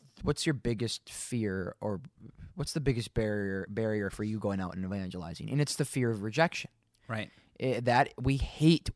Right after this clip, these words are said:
Speaker 1: people hate being rejected. We hate it. We hate this idea that somebody is going to reject what I'm saying,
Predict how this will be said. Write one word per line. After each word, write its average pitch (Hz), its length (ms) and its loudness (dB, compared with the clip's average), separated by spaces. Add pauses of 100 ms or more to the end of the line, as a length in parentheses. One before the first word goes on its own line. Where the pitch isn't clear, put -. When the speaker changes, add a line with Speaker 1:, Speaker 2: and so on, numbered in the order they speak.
Speaker 1:
people 165 360 8
hate 175 480 4
being 147 220 4
rejected. 151 800 4 (640)
We 170 100 4
hate 233 280 6
it. - 240 0
We 170 140 6
hate 202 320 4
this 214 180 4
idea 185 380 6
that 156 120 2
somebody 175 400 4
is 147 120 2
going 151 160 2
to 131 80 2
reject 120 380 2
what 180 100 4
I'm 180 100 2
saying, 113 400 -2